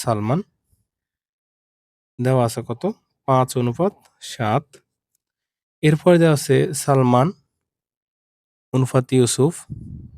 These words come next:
দেওয়া আছে কত? চার অনুপাত পাঁচ। আর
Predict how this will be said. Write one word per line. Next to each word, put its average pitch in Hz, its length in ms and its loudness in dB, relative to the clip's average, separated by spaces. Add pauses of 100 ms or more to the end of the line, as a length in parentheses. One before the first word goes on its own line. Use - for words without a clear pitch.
(1600)
দেওয়া 120 300 -2
আছে 120 220 -6
কত? 139 180 -2 (920)
চার 135 220 4
অনুপাত 131 360 -2 (400)
পাঁচ। 107 200 0 (2250)
আর 113 240 0